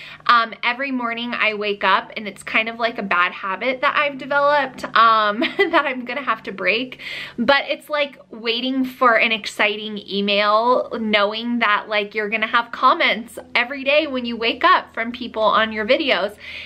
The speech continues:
and it's been really fun, and I hope you guys have enjoyed, um, having a daily video from me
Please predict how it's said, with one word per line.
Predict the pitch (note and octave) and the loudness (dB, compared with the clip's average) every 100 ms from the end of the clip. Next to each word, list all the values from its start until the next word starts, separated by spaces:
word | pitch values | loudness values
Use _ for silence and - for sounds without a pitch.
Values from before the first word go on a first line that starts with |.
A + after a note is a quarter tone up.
| - B3 | -4 2
and | B3+ B3+ | 2 2
it's | B3+ | -6
been | - B3 | -2 -2
really | A#3+ A#3+ A#3 | 0 0 -2
fun, | A#3+ A3 | 0 -2
and | G#3+ G#3+ | 0 -2
I | |
hope | A3 A3 | -2 -6
you | G#3+ | -2
guys | G3+ G#3 G3+ | 0 0 -2
have | G#3+ | -8
enjoyed, | G#3 G#3 G3 G3+ G3 F#3+ F#3 - | -6 -4 0 4 4 4 0 -2
um, | G#3 G3+ F#3 F#3 G3 - - - - - - - | 0 0 0 -2 -4 -8 -20 -20 -20 -20 -20 -18
having | - - A#3 A#3 A#3 | -4 2 2 0 -8
a | |
daily | G#3+ G#3 G3+ G3 | -4 -2 0 0
video | A3+ A#3+ A3+ G#3+ | 0 2 2 2
from | F#3 G#3 G#3 | 0 -2 0
me | G#3 G#3 G#3 | -2 -2 -4